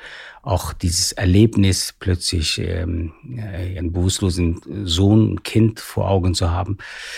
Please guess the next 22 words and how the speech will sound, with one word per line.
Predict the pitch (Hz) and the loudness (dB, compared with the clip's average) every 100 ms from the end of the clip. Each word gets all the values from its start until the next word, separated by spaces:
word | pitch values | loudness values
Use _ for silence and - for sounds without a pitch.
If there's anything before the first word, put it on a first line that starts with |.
| - - - | -14 -16 -6
das, | - 90 - - | -2 -2 -2 -4
äh, | |
hatte | 90 92 98 101 95 95 98 | -4 -4 -4 -4 -2 -4 -6
die | 95 92 - - | -4 -4 -6 -8
ziemlich | - 104 90 - | 2 4 4 2
geprägt. | 92 107 107 113 - | 4 6 8 6 4
Und | 95 90 95 | 0 0 0
dann, | 92 87 82 | -2 -2 -6
ähm, | 85 87 - 87 90 73 76 | -8 -8 -10 -12 -12 -12 -10
war | 98 90 | -2 2
ein | 90 | 4
Hilferuf, | 87 120 - 87 98 - - | 6 6 6 4 4 2 -6
ähm, | 98 101 - 82 78 - - | -8 -8 -10 -12 -16 -18 -6
an | 90 90 87 | 0 2 4
mich, | 98 117 - 104 | 4 4 2 -2
ähm, | 98 95 95 _ - - _ _ _ - | 0 0 -2 _ -20 -20 _ _ _ -2
ob | 90 | 0
ich | 92 85 | 0 2
irgendwie | 98 101 95 92 | 4 6 6 4
da | 90 85 | 2 0
weiterhelfen | 82 95 98 71 71 69 80 78 | 2 2 2 -2 -4 -8 -12 -10
könnte. | 73 69 - | -12 -12 -14